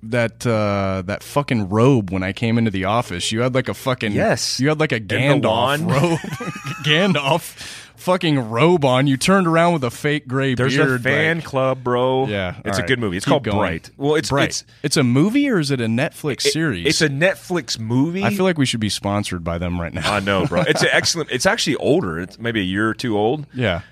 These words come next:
Speaker 2: But it's basically two L A P D cops. One's an orc, and
Speaker 1: What the fuck is an orc? Can you describe
Speaker 2: it's like
Speaker 1: that?
Speaker 2: a, an
Speaker 1: <laughs>
Speaker 2: orc.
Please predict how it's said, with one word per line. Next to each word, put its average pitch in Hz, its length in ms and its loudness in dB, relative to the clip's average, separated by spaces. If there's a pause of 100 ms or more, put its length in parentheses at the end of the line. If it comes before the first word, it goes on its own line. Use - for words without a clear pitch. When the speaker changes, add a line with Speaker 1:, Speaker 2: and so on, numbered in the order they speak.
(100)
Speaker 2:
But 127 100 0
it's 127 160 -2
basically 147 540 -2
two 135 240 0
L 135 140 2
A 131 60 0
P 131 140 -2
D 127 140 -2
cops. 95 340 0
One's 113 240 -2
an 117 140 -4
orc, 95 400 -4 (600)
and 113 320 0 (440)
Speaker 1:
What 147 180 2
the 220 80 2
fuck 202 240 0
is 147 120 0
an 107 160 0
orc? 92 280 -6 (120)
Can 104 120 -4
you 110 80 -2
describe 123 220 -2
Speaker 2:
it's 117 120 0
like 175 160 2
Speaker 1:
that? 147 360 2
Speaker 2:
a, - 20 2
an 160 140 0
Speaker 1:
<laughs> - 0 -
Speaker 2:
orc. 139 220 0